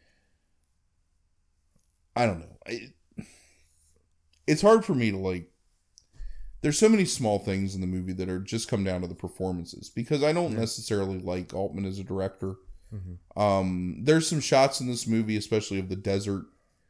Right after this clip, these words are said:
Speaker 1: uh, the way that he films things, it just makes it look, like,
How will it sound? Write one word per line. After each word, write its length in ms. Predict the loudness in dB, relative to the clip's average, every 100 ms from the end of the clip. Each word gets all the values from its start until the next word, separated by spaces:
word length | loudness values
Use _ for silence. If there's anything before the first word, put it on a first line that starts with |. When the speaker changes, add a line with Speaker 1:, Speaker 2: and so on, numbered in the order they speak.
| _ _ _ -2
Speaker 1:
uh, 160 | 0
the 120 | 2
way 220 | 2 4 4
that 280 | 2 -2
he 160 | -2 -4
films 420 | 0 0 0 -2
things, 340 | -2 0 -2 -6
it 60 |
just 240 | -6 -6 -2
makes 280 | -2 -2 -4
it 120 | -2
look, 280 | -2 -4 -4
like, 560 | -2 -2 -4 -10 -20